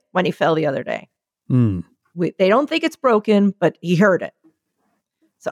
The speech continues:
Speaker 1: I have, I'm trying to get down there to, to try to do some of this stuff.
Speaker 2: Right.
Speaker 1: So what I did was I wrote to the court and I said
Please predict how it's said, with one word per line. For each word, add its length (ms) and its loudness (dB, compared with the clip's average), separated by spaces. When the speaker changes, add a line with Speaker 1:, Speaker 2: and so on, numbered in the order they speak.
Speaker 1:
I 480 0
have, 240 -4
I'm 160 0
trying 300 -2
to 60 -8
get 360 -4
down 280 0
there 180 2
to, 320 -2
to 60 -16
try 220 0
to 80 0
do 240 -2
some 220 0
of 60 0
this 180 -10
stuff. 480 -10
Speaker 2:
Right. 280 -2
Speaker 1:
So 240 0
what 240 2
I 220 2
did 440 0
was 140 -2
I 140 0
wrote 280 0
to 100 -8
the 100 -2
court 400 0
and 120 2
I 120 2
said 500 0